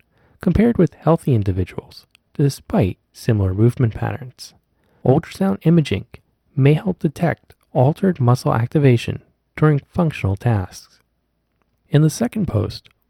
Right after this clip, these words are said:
we highlighted the International Hip-Related Pain Research Network's consensus recommendations on the classification,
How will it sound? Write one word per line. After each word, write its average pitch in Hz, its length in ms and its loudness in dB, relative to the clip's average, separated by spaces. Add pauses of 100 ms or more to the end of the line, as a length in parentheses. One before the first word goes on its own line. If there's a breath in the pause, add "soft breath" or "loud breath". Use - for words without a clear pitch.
we 190 180 4
highlighted 147 480 2 (180)
the 131 260 -6
International 143 800 2
Hip-Related 151 760 0
Pain 131 420 0
Research 127 600 0
Network's 117 600 -4 (180)
consensus 208 680 -2
recommendations 143 1000 -2 (500 soft breath)
on 127 100 2
the 135 80 0
classification, 139 1000 -4